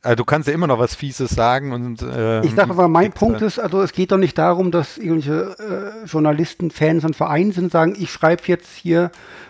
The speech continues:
Speaker 2: äh, weil ich Fan vom Verein X Y bin und mich darüber aufreg, schreibe ich jetzt einen Artikel“, sondern im Grunde geht doch darum, du schreibst doch was, was deine Leser interessiert oder interessieren könnte. Und dann ist mein Punkt, tatsächlich ist es so,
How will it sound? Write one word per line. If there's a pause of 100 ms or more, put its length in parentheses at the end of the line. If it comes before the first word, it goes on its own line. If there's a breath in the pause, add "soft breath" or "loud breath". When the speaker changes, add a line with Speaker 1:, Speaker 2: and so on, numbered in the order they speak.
Speaker 2:
äh,
weil
ich
Fan
vom
Verein
X
Y
bin
und
mich
darüber
aufreg,
schreibe
ich
jetzt
einen
Artikel“,
sondern
im
Grunde
geht
doch
darum, (460 loud breath)
du
schreibst
doch
was, (280 soft breath)
was
deine
Leser
interessiert
oder
interessieren
könnte. (720 soft breath)
Und
dann
ist
mein
Punkt, (140)
tatsächlich
ist
es
so,